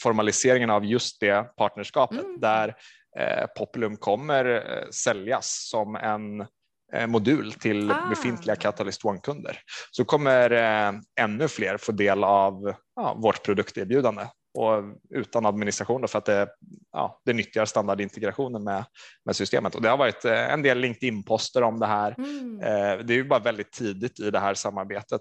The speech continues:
Speaker 1: men, eh, det kommer vara lite webinars som, som jag själv kommer, eh, som, som jag själv är inbjuden i då senare under, eh, ja, nu, nu under maj månad, eh, för att visa upp vår produkt för,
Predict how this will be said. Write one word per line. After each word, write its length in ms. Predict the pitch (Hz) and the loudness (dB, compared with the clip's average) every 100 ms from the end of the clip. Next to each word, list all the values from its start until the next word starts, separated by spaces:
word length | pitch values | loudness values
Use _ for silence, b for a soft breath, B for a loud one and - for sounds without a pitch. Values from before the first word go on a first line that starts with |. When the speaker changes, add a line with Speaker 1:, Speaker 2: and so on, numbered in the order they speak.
| - | -4
Speaker 1:
men, 260 | 113 110 | -2 0
eh, 60 | 110 107 110 - | 0 0 -2 -6
det 60 | - | -8
kommer 200 | 143 147 | -4 2
vara 80 | 135 | 2
lite 200 | 123 127 | 2 0
webinars 920 | 110 104 110 110 110 117 - - - - | 0 0 -2 0 0 -2 -6 -10 -12 -14
som, 280 | - 117 107 | -12 -10 -6
som 140 | 131 | -2
jag 100 | 117 | 0
själv 220 | 110 107 - - | 0 -2 -8 -2
kommer, 440 | 127 117 113 107 - B B B B - | 0 2 2 2 0 B B B B -6
eh, 60 | 156 | 0
som, 260 | 143 127 | 0 0
som 100 | 139 | 0
jag 80 | 120 | 0
själv 140 | 113 | 0
är 40 | 110 | -2
inbjuden 420 | 104 101 110 120 | -2 -2 -2 -2
i 80 | 104 | 0
då 220 | 101 98 | -2 -2
senare 520 | - 120 104 104 110 | -4 -2 -2 0 0
under, 500 | 110 101 101 101 101 110 - _ _ - | -2 -4 -2 -2 -2 -6 -14 _ _ -12
eh, 340 | - - - - - | -8 -4 -4 -6 -4
ja, 160 | - 117 | 0 2
nu, 220 | 127 120 | 2 0
nu 120 | 131 | 2
under 180 | 123 117 | 2 4
maj 240 | 117 107 | 4 4
månad, 400 | 110 110 107 110 - B B B _ - | 4 2 2 -2 -6 B B B _ -4
eh, 180 | - 117 | -2 0
för 400 | 131 110 107 104 | 2 4 4 2
att 60 | 110 - - 110 | -2 -16 -20 -4
visa 280 | 113 107 104 | -2 0 -2
upp 140 | 101 - | -4 -2
vår 120 | 104 | -2
produkt 440 | - 101 95 - | -2 -10 -10 -12
för, 360 | - 101 104 | -2 0 2